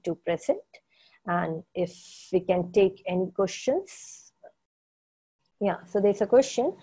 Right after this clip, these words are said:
What is the earliest age of a child that you can start low dose atropine? So if you st-, uh, see the published studies, most of the studies advocate that child should achieve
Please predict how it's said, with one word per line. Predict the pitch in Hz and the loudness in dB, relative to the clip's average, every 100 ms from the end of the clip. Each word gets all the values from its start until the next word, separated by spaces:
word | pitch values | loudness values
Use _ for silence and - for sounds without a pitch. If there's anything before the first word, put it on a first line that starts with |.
| - - | -20 2
What | 285 370 | 4 4
is | 359 | 4
the | 302 220 | 4 6
earliest | 262 302 339 330 - - | 8 8 6 2 -4 2
age | 226 240 - - | 4 4 2 -2
of | 208 | 2
a | 233 | 2
child | 233 247 220 190 214 - - - - | 2 6 6 4 -2 -6 -20 -14 2
that | 202 196 - | 4 4 2
you | 220 | 0
can | 226 233 226 | 6 6 6
start | - - 180 185 - - | 2 4 4 2 -8 -6
low | 202 196 196 - - - 185 | 2 6 6 4 -16 -4 2
dose | 185 180 180 - | 4 4 2 -2
atropine? | 180 202 190 - 185 190 175 - - _ | -2 0 -2 -2 -6 -8 -16 -20 -20 _
So | - 269 | 2 4
if | 254 - | 4 6
you | 370 | 4
st-, | 370 - - - | 6 6 6 4
uh, | 196 190 | 4 4
see | 190 330 269 277 - _ _ _ _ - | 4 4 4 2 -6 _ _ _ _ -6
the | 196 185 202 - | -4 0 0 2
published | 185 180 233 254 - | 4 6 6 6 2
studies, | - 202 185 220 - - _ - | 6 8 8 4 0 -6 _ 0
most | 233 294 320 | 4 4 4
of | 339 | 2
the | 311 311 | 4 4
studies | - 220 240 269 269 - 190 | 8 8 8 4 2 -2 2
advocate | 185 220 233 262 302 - _ _ - | 6 8 8 6 4 2 _ _ -8
that | 175 196 - - | 4 4 4 4
child | 254 233 269 277 | 8 8 8 4
should | - - 359 311 - | -8 2 4 4 4
achieve | 202 - 262 254 | 2 4 2 2